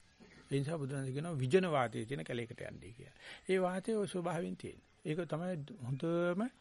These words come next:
සෞඛ්‍ය සම්පන්න දේ. ඒ නිසා කවුරු හරි පිට කරන හුස්මක් ආශ්වාස කරන්න සිද්ධ වුණා නම් කරුමේ.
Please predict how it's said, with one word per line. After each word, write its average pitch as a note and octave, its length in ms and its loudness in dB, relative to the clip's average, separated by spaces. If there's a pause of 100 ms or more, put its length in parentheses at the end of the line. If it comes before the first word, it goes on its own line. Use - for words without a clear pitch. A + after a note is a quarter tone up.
(460)
සෞඛ්‍ය D3 360 -4
සම්පන්න C#3+ 460 -4
දේ. - 160 -10 (1700)
ඒ E3+ 40 2
නිසා E3 240 2
කවුරු D#3+ 300 4
හරි E3+ 160 2
පිට D#3 180 -2
කරන E3+ 240 -2
හුස්මක් D#3+ 460 -2 (500)
ආශ්වාස D3 380 0
කරන්න D#3 300 -2
සිද්ධ C#3+ 240 -2
වුණා D3+ 280 0
නම් A#3 160 -2
කරුමේ. - 360 -6